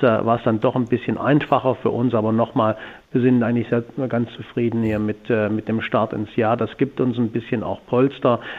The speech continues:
Wir erwarten für das Gesamtjahr ein doch noch schwierigeres zweites Halbjahr. Sie haben einige der Themen schon angesprochen und, äh,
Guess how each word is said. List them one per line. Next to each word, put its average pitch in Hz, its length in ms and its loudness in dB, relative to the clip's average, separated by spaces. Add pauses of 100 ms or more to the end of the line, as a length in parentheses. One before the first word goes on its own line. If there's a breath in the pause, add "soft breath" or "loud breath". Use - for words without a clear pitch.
(240 loud breath)
Wir 123 160 4
erwarten 110 520 0
für 117 140 -4
das 110 160 -6
Gesamtjahr 110 720 2 (320 loud breath)
ein 110 420 -2 (120)
doch 127 200 0
noch 123 340 0
schwierigeres 127 720 4 (180)
zweites 113 420 0
Halbjahr. 117 500 2 (340 loud breath)
Sie 101 120 -2
haben 104 200 -2
einige 113 360 0
der 101 240 -2
Themen 117 320 0
schon 110 160 -4
angesprochen 117 840 2
und, 107 400 -4
äh, 110 220 0